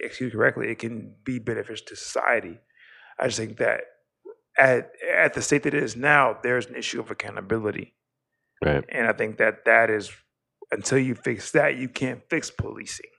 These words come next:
Speaker 1: So, I mean, I think that, so I don't believe that, you know, all cops are bad. I think that there are some very, there are some cops that really put their life on the line and do, bu-, and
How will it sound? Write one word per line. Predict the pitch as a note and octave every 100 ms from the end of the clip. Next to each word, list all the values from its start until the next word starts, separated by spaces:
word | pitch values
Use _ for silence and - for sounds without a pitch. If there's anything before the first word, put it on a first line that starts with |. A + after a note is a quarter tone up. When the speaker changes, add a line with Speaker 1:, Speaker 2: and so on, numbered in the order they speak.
| _ -
Speaker 1:
So, | - A2+ G#2 G2+ G2 _ _ _ - - -
I | -
mean, | D#3+ D3+
I |
think | C#3+ D#3+ C#3+
that, | B2+ C#3
so | -
I | C3 C3+
don't | D#3+ D3 -
believe | A#2 A#2+ B2 A2+ G2+
that, | G2+ G2 - _ _ _ -
you | G#2
know, | G2+ -
all | G#2+
cops | - A2 - -
are | -
bad. | G#2+ G#2 F#2+
I | G#2
think | A2+ G2+
that | G2
there | G2+ G2
are | G2
some | - A2
very, | G#2 G#2 G2+ -
there | G#2+ G#2+
are |
some | G2 -
cops | - G#2 -
that | G#2+
really | G#2 G#2+ G2+ G2+ F#2+ _ _ _ _ -
put | A#2+
their | G#2
life | A2+ A2
on | G#2 G2
the |
line | G2 G2 G2
and | G2+
do, | G#2+
bu-, | G2+ G#2+ G2+ -
and | A2 A2 G#2